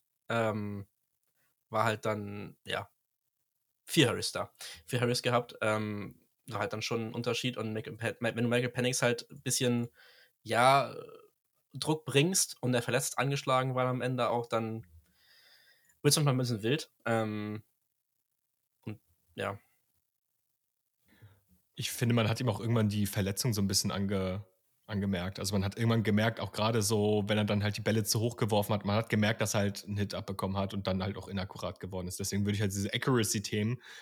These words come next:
Speaker 2: gar nicht
Speaker 1: Ja, ja.
Speaker 2: an die zu große, an zu hohe Glocke hängen. Also das,
Speaker 1: Ja.
Speaker 2: ähm, fände ich, das wäre unfair. Ich muss übrigens sagen, ähm, Thema, also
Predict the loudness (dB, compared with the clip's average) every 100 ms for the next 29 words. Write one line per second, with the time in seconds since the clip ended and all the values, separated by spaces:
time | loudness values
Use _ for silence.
0 | -20 -20 _ _ 0 2 2 2 0 -6
1 | -2 -2 0 -4 -4 -6 -4 -2 -2 -2
2 | -4 -8 -6 -4 -2 -2 -2 -4 -4 -6
3 | -6 -4 -6 -10 _ -20 -20 _ -12 -12
4 | -10 -6 -4 -4 -2 0 0 -2 -6 -6
5 | -10 _ -8 -4 -2 -4 -4 -6 -4 -6
6 | -6 -16 -8 0 0 4 2 4 2 4
7 | 2 -2 -4 0 2 2 0 -2 -6 _
8 | _ _ _ _ _ _ 0 2 2 0
9 | -4